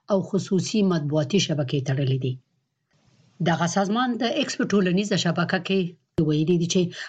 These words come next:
په کابل کې د آرزو د خصوصي تلویزیون د خپرونو د بندېدو د ادامې ترڅنګ د دې تلویزیون اووه کارکوونکي لا هم بندیان دي. د بې سرحده خبریالانو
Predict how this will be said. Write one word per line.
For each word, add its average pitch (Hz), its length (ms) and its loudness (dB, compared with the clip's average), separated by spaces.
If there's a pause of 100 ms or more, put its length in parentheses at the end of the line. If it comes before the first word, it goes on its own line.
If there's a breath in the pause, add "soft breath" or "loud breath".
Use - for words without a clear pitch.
(120)
په - 60 0 (120)
کابل 165 360 2
کې 202 120 4 (120)
د - 20 2 (200)
آرزو 156 300 2
د 175 160 2
خصوصي 160 400 0 (100)
تلویزیون 160 460 2
د 175 120 0
خپرونو 160 440 2 (100)
د - 20 2 (120)
بندېدو 156 440 2 (200)
د - 20 4 (260)
ادامې 151 340 2 (120)
ترڅنګ 196 380 0 (240 loud breath)
د - 20 2 (100)
دې 240 100 4 (120)
تلویزیون 156 440 4 (400 loud breath)
اووه 202 280 4
کارکوونکي 214 580 0 (400)
لا 151 100 0 (120)
هم 180 100 0 (140)
بندیان 139 420 -2
دي. 127 100 -8 (880)
د 175 120 4
بې 185 100 4 (100)
سرحده 226 320 0 (100)
خبریالانو 208 580 0